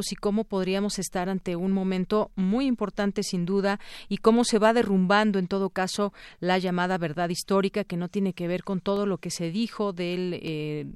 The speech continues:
para, eh, del tiradero de Cocula y todo este asunto que se había dado a conocer, que hoy sabemos también que se hizo con base en la tortura y la simulación en su momento.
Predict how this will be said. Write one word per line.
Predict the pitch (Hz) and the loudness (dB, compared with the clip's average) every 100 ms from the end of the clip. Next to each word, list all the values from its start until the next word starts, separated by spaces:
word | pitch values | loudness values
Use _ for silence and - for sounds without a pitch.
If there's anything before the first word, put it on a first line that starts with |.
| - | -4
para, | 170 160 160 | -2 -2 -2
eh, | 165 160 | -4 -6
del | 143 160 | -6 -8
tiradero | 156 175 160 170 180 | -4 -4 -2 -2 -2
de | 165 | -4
Cocula | 156 - 233 247 214 208 | -6 -4 0 2 2 0
y | 180 | -2
todo | - 175 175 | -6 -4 -4
este | 170 - 185 170 - - - - | -4 -4 -4 -4 -6 -16 -18 -4
asunto | 170 - 214 214 202 | -4 2 4 4 2
que | - 170 | -2 -4
se | 180 | -2
había | 160 165 202 180 | -2 2 4 4
dado | 190 185 180 | 2 0 0
a | 175 | -2
conocer, | 180 185 185 240 247 | 0 0 2 0 0
que | 202 | 0
hoy | 170 | 2
sabemos | 185 202 196 202 214 - | 2 2 4 4 2 0
también | 220 202 180 | 0 0 -2
que | 226 | -4
se | - | -6
hizo | 180 202 | -6 -6
con | 185 165 | -4 -2
base | 165 165 208 208 - - - | -2 0 -2 -2 -8 -18 -4
en | 180 185 | 0 2
la | 180 | 0
tortura | - 170 - 185 185 - | -2 -4 -2 0 0 0
y | 196 | -4
la | 170 160 | -2 -2
simulación | - 160 160 151 - 202 185 190 - | -2 -2 -2 -4 -2 0 0 0 -4
en | 180 170 | -4 -4
su | - 170 160 156 156 | -4 -4 -4 -4 -4
momento. | 175 165 160 165 156 165 | 0 0 0 0 -2 -4